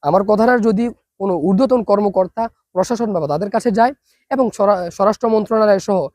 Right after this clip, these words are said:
আমাদের যারা সর্বোচ্চ কর্মকর্তা রয়েছে, তাদের কাছে যায়, আপনারা বিষয়টা, আমাদের উপর যে অপবাদ দিয়েছে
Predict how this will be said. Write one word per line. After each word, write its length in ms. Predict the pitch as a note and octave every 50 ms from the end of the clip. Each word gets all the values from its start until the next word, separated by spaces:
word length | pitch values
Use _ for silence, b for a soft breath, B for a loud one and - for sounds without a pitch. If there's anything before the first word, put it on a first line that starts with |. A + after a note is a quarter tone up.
| _ _ _ _ _ -
আমাদের 340 | E3 F3 F#3 F#3+ G3+ F#3 E3+
যারা 300 | E3+ E3 F3 F#3 G3 G#3+ _ _ _ _
সর্বোচ্চ 380 | _ - B3+ C4+ D4 D#4 - -
কর্মকর্তা 480 | A#3+ A3 A3+ A3+ G#3+ G3+ - F3+ E3 E3+
রয়েছে, 220 | E3+ E3 D#3 E3
তাদের 280 | D#3+ D3+ E3 F#3+ G#3 F#3+
কাছে 180 | G3 E3+ E3+
যায়, 200 | D3 E3 F3 A3 - _ _ _ _ _ -
আপনারা 260 | E3 E3 - - C#4
বিষয়টা, 480 | D#3+ D3+ - A#3+ A#3 - C4 C4 D4 - _ _ _ _ _ _ _ _ _ -
আমাদের 380 | F3 F3+ G#3+ A3+ B3+ C#4 C#4
উপর 220 | C4+ A3 B3 C4+ C4
যে 140 | G3 A3+ F#3+
অপবাদ 400 | - G#3+ A3 C4 D4 D#4+ D4+ C4+
দিয়েছে 460 | C4 C4+ C4 A3+ - - - G#3+ G#3+